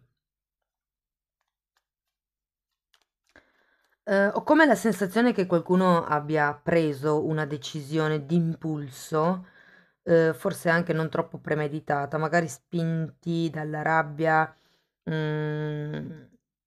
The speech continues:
da, dall'istinto, è proprio stata una questione impulsiva. È come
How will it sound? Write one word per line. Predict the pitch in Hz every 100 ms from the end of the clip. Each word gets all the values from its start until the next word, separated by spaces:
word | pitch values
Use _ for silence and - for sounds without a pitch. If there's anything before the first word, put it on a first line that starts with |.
| _ _ _ _ _ _ _ _ _ _ _ _
da, | - 156 175 170 175 185 180 175 175 170 165 160 156
dall'istinto, | 151 175 180 180 - - 139 135 127
è |
proprio | 127 151 151
stata | 160 156
una | 151
questione | 135 131 156
impulsiva. | 143 131 135 - 135 127 131 _ _ _ _ _ _ _ _ _ _ _ _ _ _ _ _ _
È | - 143
come | 135 160 160 156 151 151 151